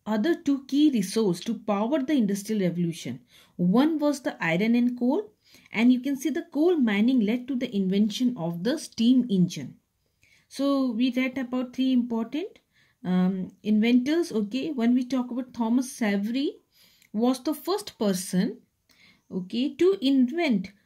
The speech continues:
a steam pump for the purpose of pumping out water from mine in sixteen ninety-eight. It worked by boiling water until it was completely converted into vapor.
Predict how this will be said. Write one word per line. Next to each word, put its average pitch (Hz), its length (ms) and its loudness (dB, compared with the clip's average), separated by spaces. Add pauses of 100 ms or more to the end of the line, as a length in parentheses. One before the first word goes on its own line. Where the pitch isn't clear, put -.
(120)
a 262 120 -2
steam 349 500 0
pump 202 280 0
for 240 180 -2
the 240 140 0
purpose 320 480 -4
of 311 180 -4
pumping 214 480 0
out 196 260 -2
water 180 520 0 (1120)
from 208 260 4
mine 196 480 2
in 226 140 2
sixteen 302 500 0
ninety-eight. 247 680 0 (760)
It 202 180 0
worked 226 400 2
by 254 180 0
boiling 208 480 2
water 202 440 0
until 196 380 0
it 185 160 -6
was 196 200 -4
completely 262 760 0
converted 185 680 -2
into 233 520 0 (180)
vapor. 180 560 -4